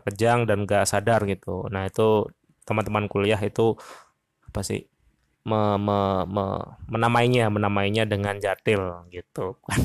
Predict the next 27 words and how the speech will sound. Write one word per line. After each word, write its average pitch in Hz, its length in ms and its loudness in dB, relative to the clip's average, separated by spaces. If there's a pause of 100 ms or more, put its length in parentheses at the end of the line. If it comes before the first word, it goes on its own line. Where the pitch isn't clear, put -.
bukan 101 260 -4
kambuh, 107 400 0
tapi 104 380 0
Jatil 104 420 0
gitu. 107 240 -6 (880)
Oke. 123 560 4 (960)
Thank 127 240 0
you 135 80 4
Edwin 135 240 2
ya. 131 480 4
Kemudian 117 580 0 (140)
masih 120 260 0
mirip-mirip 123 320 2
nih 135 240 4
sama 110 240 -4
komentar 107 400 0
Edwin, 117 400 0
ada 104 380 0
Mas 101 420 -4
Simbah 104 380 0
ya, 117 240 2 (680)
Hermawan 104 400 0
dan 98 160 -2
Taufik 104 400 0
sama 104 240 -2
Podcast - 320 -4
Escapement 110 640 0